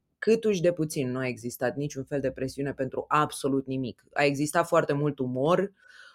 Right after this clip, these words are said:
inclusiv când veneam acasă cu patru la fizică sau când, uh, bă, am chiulit involuntar de la școală în clasa întâi pentru că <laughs> descoperisem nu știu ce în curtea școlii. Nu, pe mine nu a existat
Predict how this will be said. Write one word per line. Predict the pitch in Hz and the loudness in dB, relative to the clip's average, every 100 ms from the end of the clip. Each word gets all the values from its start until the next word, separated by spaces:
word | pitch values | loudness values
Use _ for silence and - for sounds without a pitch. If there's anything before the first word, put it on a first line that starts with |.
| _ - | _ -2
inclusiv | 165 165 156 170 160 | 0 0 0 0 -2
când | 160 151 | 0 0
veneam | 147 151 | 2 2
acasă | 147 147 143 139 | 0 2 0 0
cu | - | -8
patru | - 143 139 | 0 0 2
la | 131 127 | 0 -2
fizică | - 147 135 131 127 120 | -2 0 0 -2 -2 -2
sau | - 127 123 | 0 0 0
când, | - 135 127 117 | -2 -2 -2 -4
uh, | 127 120 113 | -2 -2 -4
bă, | 127 131 113 104 | -2 -2 -2 -2
am | 139 135 | -2 -2
chiulit | - 151 160 151 | 0 0 2 0
involuntar | 147 139 139 139 135 147 139 113 110 | 0 2 2 2 2 2 2 -2 -14
de | 127 135 | -2 0
la | 127 | 0
școală | 127 - 143 135 | -2 0 2 2
în | 123 | 0
clasa | 143 135 135 | 0 0 -2
întâi | 123 - 135 127 123 - | -4 0 0 0 -4 -6
pentru | 123 - 123 | -10 -10 -6
că | 127 110 - | -6 -6 -12
<laughs> | 139 - 131 139 | -12 -12 -6 -6
descoperisem | - 139 127 135 127 | -4 -4 -2 -4 -4
nu | 131 | -8
știu | - 117 | -10 -10
ce | 131 | -8
în | 127 | -6
curtea | 127 - 120 | -6 -4 -6
școlii. | - 156 151 135 185 202 | -2 2 2 2 2 4
Nu, | 220 214 - - - | 4 2 -8 -16 -2
pe | - | 2
mine | 196 226 208 | 4 6 4
nu | 208 214 214 | 4 4 6
a | 202 | 4
existat | 180 151 170 - 160 160 - - | 2 -2 -4 4 4 4 -2 -18